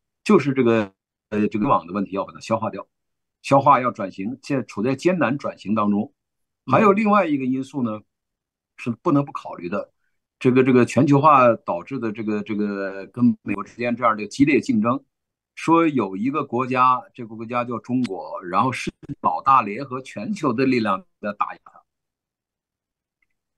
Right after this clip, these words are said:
Speaker 1: 它经济还能保持百分之五的增长，我觉得这是奇迹。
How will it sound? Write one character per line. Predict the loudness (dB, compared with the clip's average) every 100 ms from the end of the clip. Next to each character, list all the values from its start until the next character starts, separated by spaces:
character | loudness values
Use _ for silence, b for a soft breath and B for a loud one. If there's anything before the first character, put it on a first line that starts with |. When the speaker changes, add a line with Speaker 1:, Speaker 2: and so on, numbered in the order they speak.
| _ _ 0
Speaker 1:
它 | 2
经 | 2 0 -2
济 | -2
还 | -4 -4
能 | -4 -6
保 | -4 -4
持 | -4
百 | -6 -4
分 | -4
之 | -6
五 | -6 -8
的 | -8
增 | -2 0
长， | 2 0 -2 -8
我 | -10
觉 | -6 -4
得 | -4
这 | -4
是 | -6
奇 | -8 -8 -4
迹。 | -2 -2